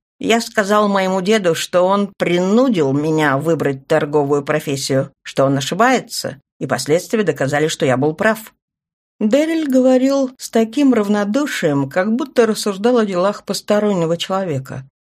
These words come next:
Он, очевидно, думал, что в ошибках его жизни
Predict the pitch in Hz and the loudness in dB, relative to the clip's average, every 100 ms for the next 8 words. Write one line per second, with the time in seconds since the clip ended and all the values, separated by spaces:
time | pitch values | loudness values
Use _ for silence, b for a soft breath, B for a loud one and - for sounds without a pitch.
0 | _ - 233 240 240 247 233 220 240 233 | _ 0 2 2 0 2 2 2 2 2
1 | 220 220 - 208 208 - - - 170 180 | 2 -4 -2 0 0 -2 -4 -6 -6 -4
2 | 190 190 226 202 151 | -2 0 0 0 -4